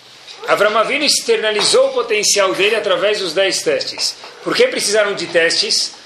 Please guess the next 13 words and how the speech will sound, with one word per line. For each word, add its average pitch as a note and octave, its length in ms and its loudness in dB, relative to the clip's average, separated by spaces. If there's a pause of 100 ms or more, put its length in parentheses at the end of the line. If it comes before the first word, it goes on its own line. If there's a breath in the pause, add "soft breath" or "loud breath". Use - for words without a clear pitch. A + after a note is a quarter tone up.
(120)
Resposta G#3 480 0
é - 20 -2
muito G3+ 260 -4
simples. - 540 -2 (360 loud breath)
Porque G3 220 0
todo C4+ 260 0
tempo B3+ 280 -2
que B3 100 0
a A3 40 2
pessoa G#3 360 2
não A3+ 400 -2
passa G#3+ 380 2
testes, - 760 -2